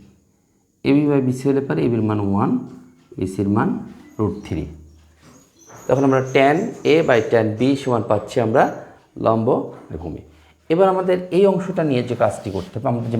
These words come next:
মানটি বের করতে বলেছে, সেখানে আছে কি যে tan A plus tan C এর মান নির্ণয় করো। তাহলে আমরা tan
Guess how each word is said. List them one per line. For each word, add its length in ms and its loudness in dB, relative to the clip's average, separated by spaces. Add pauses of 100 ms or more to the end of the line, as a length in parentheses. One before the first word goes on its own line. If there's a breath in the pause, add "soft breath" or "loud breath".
মানটি 300 2
বের 160 0
করতে 280 -6
বলেছে, 240 -4 (100)
সেখানে 280 -2
আছে 200 -8
কি 100 -4 (640 loud breath)
যে 80 0 (200)
tan 260 4 (340)
A 20 0 (920 loud breath)
plus 400 2 (300)
tan 300 0 (300)
C 40 -20 (200)
এর 140 2
মান 200 0
নির্ণয় 300 -8
করো। 140 -12 (960 soft breath)
তাহলে 200 2
আমরা 120 2 (100)
tan 180 6